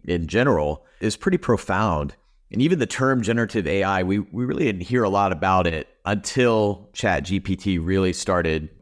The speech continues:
gaining the traction that it has. But you emphasize the importance of ethical decision-making before implementing generative A I.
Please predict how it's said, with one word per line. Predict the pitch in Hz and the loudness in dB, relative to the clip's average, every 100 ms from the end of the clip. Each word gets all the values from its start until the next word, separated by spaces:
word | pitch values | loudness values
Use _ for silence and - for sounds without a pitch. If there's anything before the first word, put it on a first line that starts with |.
| 82 | -4
gaining | 104 101 98 | 0 2 2
the | 85 | 0
traction | - 90 82 - 82 | -2 -4 -4 -4 -2
that | 73 | -2
it | 67 | -4
has. | - 85 82 71 65 - - _ _ | -4 -4 -2 -4 -6 -10 -20 _ _
But | 131 | -4
you | 131 214 | 0 2
emphasize | 190 214 214 - 170 143 135 127 123 110 - - | 4 2 2 2 2 4 4 2 0 -2 -10 -4
the | 110 117 | 2 2
importance | 104 - - 127 123 117 101 - - | 2 -2 2 4 6 2 0 -6 -4
of | 98 101 95 95 85 - - | 0 2 4 2 0 -6 -2
ethical | 113 - 110 110 | 0 0 0 0
decision-making | 90 92 - 113 107 98 92 92 98 92 90 90 - 73 | 0 -4 0 0 2 2 2 0 0 0 0 -4 -8 -6
before | 98 - 123 120 | -6 0 2 2
implementing | 107 107 107 98 98 90 98 90 90 71 | 2 0 2 2 2 0 -2 0 -2 -4
generative | - 104 92 87 98 85 71 - 90 | -2 0 0 0 0 -2 -4 -8 -4
A | 90 | -2
I. | 76 71 71 | 0 -2 -4